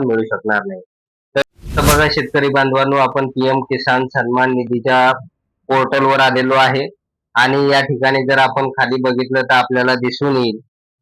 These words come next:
की माननीय प्रधानमंत्री, मंत्र्यांनी दोन ऑगस्ट दोन हजार पंचवीस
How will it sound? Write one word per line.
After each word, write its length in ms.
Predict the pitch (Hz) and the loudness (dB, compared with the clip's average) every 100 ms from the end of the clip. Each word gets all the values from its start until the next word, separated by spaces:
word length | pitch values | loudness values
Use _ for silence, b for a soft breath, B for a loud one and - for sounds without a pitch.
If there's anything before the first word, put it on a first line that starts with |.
| 135 | 0
की 460 | 139 139 139 139 139 - _ 123 | 2 4 2 0 -4 -14 _ 0
माननीय 440 | 127 135 139 143 | 2 4 2 0
प्रधानमंत्री, 1080 | 135 127 127 135 139 135 127 131 135 139 143 _ _ _ _ _ | 0 2 4 4 2 0 -2 -2 -2 -2 -4 _ _ _ _ _
मंत्र्यांनी 540 | 131 131 127 135 139 127 | -2 0 2 2 2 0
दोन 300 | 127 135 139 | 0 2 2
ऑगस्ट 360 | 127 120 131 | 2 0 -2
दोन 280 | 127 127 127 | -2 0 0
हजार 260 | 120 127 123 | 0 -2 -2
पंचवीस 360 | 127 123 131 | -4 -4 -6